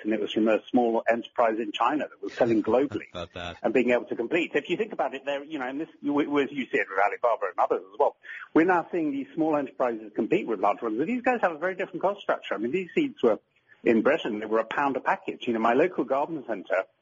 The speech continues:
Speaker 1: was five pounds a packet for similar seeds because, you know, it's a different structure, and these small enterprises can compete. Or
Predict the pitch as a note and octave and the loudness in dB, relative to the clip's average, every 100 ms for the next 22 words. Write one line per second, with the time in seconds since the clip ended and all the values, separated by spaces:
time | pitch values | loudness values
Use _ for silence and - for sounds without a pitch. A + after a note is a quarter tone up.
0 | _ - _ - A#2+ - F#3+ G#3+ - G#2 | _ -20 _ 2 2 4 2 2 0 0
1 | F2 E2 F2+ - - A2 B2 G2 E2+ - | -2 -2 -2 -2 -2 2 2 2 -2 -4
2 | D#2+ - - - - - - - C#3 B2+ | -6 -8 -14 -14 -18 -20 -4 2 2 2
3 | D3 D3 C3+ C3+ C3+ D#3 D3 C3+ - C#3+ | 0 0 0 0 -2 -4 -4 -4 -2 -2
4 | - A#2 G#2+ A#2+ C3 - F3+ F#3 D3+ - | -2 -8 -6 -6 -8 -2 0 2 -2 -2
5 | C3+ A#2 A#2 G#2+ A#2 G#2+ D3 A2+ G2+ | -6 -6 -10 -8 -8 -2 -2 -2 -4